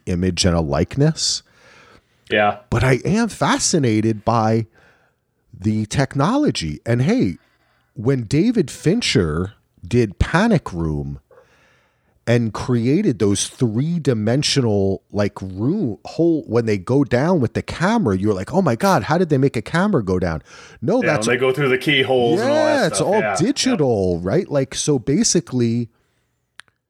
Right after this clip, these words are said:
Speaker 1: we've, we are, we are, actors are now on strike because they don't want to be replaced by technology, but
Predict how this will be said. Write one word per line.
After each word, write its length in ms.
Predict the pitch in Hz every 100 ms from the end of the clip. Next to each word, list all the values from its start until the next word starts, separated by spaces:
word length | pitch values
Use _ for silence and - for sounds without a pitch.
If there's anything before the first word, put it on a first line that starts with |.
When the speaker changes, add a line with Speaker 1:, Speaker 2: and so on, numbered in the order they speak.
| _ _ _
Speaker 1:
we've, 420 | 113 156 156 - - _ _ _ _ _ _ -
we 400 | 113 139 147 147
are, 480 | 127 127 117 110 - _ - - -
we 180 | 110 131
are, 200 | 127 117 - -
actors 460 | 127 202 - 233 -
are 80 | 127
now 280 | 143 151 131
on 180 | 117
strike 800 | 104 - - 143 92 73 - - - _ _ _ _ _ _ _ _ _ _ _ -
because 640 | 117 - 139 110 104 98
they 180 | - 117
don't 300 | 101 135 151
want 360 | 117 123 117 - _ _ -
to 120 | 117
be 200 | 110 110
replaced 920 | 101 - - 143 131 90 - - - -
by 220 | 101 98
technology, 1160 | - 120 - 107 139 220 113 78 87 80 73 - _ _ _ _ _ _ _ -
but 260 | 117 113